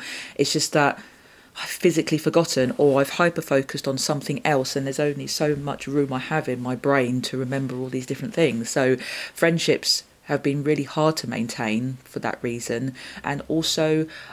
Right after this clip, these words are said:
I imagine some people have distanced themselves from me because how, not erratic, but how different I can be sometimes, depending on my own, if it's a good day or a bad day, and how, you know,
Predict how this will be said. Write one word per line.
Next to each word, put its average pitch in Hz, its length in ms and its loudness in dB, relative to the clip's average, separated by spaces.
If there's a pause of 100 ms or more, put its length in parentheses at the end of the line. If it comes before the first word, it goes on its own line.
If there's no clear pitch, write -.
(160)
I 170 100 2
imagine 165 400 0
some 185 260 0
people 185 380 0
have 175 480 -2
distanced 190 400 -2
themselves 165 480 -2
from 165 180 -4
me 190 280 2
because 190 500 -2 (120)
how, 185 460 2 (340)
not 254 100 -6
erratic, - 580 0
but - 140 2
how 190 180 4
different 208 320 4
I 240 140 4
can 240 160 4
be 156 120 6
sometimes, 147 460 0
depending 175 460 -2
on 170 120 0
my 170 240 0
own, 170 240 0 (720)
if 190 200 6
it's 190 100 4
a 180 40 4
good 196 200 6
day 190 180 8
or 190 120 8
a 185 40 8
bad 196 340 4
day, 180 420 6
and 170 320 0
how, 170 440 4 (340)
you 185 80 0
know, 156 340 2